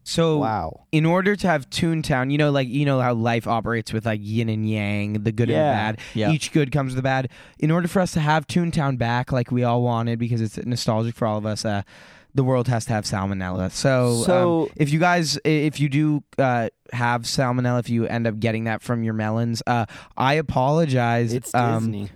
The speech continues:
Speaker 1: but, uh, just know that it, it's because, uh, it's because we all need to play Toontown.
Speaker 2: Wow.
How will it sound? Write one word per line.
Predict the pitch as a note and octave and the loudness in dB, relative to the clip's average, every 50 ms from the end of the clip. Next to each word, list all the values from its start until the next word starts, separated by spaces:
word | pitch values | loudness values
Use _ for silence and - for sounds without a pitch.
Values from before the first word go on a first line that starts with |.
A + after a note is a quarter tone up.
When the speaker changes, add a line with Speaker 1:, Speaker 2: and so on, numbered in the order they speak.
| - - - | -14 -10 -6
Speaker 1:
but, | C3 B2 B2+ B2+ | -2 0 0 2
uh, | B2 B2 | 2 0
just | B2 C3 C3+ - D3 | 2 0 -2 0 0
know | D3 C#3+ C#3+ | 0 2 2
that | C3+ C3 | 2 0
it, | B2 B2 G#2+ B2+ B2 F2 D#2+ | 0 0 0 0 -2 -2 -2
it's | A#2+ C3 - - | -2 -4 -4 -4
because, | - C#3 B2+ C3 C#3 B2+ A#2 | -4 -4 0 0 0 0 2
uh, | A#2 A2+ G#2+ G#2+ G2 | 0 0 0 -2 -4
it's | A2 - | -6 -6
because | - C3+ B2+ B2 A2 | -4 -2 -2 0 0
we | A#2 A2+ | 0 -2
all | G#2 G#2 | -2 -4
need | G#2+ G#2 G2 | -4 -6 -8
to | F#2 | -8
play | - - F#2 F2+ | -8 -8 -10 -8
Toontown. | - - G2 G2 - - - A2 G#2+ G#2 _ _ _ - _ - | -8 -8 -8 -8 -8 -8 -8 -8 -10 -14 _ _ _ -20 _ -8
Speaker 2:
Wow. | - G2 G#2+ A2+ F#2+ - - | -6 -4 -4 -4 -4 -6 -10